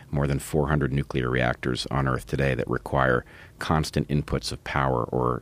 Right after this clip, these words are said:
they melt down and spill not only the contents of the reactors, but the contents of the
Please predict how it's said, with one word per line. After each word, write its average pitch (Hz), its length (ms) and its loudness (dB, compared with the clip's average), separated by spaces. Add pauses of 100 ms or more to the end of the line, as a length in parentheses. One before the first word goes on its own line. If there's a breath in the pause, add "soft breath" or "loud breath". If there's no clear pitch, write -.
they 69 140 0
melt 65 320 -2
down 65 260 0
and 62 140 -4
spill 65 500 -4
not 69 220 0
only 71 160 0
the 62 100 -6
contents 67 520 -2
of 71 80 -2
the 65 100 -2
reactors, 67 680 0
but 64 220 -2 (360 loud breath)
the 85 100 -2
contents 69 600 0 (200)
of 71 160 0
the 69 160 -4